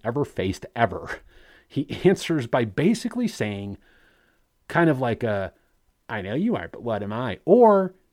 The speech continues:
he uses catchy attention-grabbing words like disaster, dishonest, incompetent, turmoil,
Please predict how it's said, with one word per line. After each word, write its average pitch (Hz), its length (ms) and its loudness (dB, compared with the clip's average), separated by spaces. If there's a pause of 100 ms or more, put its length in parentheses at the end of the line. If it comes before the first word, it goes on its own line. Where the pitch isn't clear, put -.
he - 180 0
uses 185 440 0
catchy - 520 -4
attention-grabbing 135 1000 0
words 120 400 4
like 92 280 -4
disaster, 101 840 -2 (220)
dishonest, 101 840 -4
incompetent, 113 880 -8
turmoil, 127 840 -4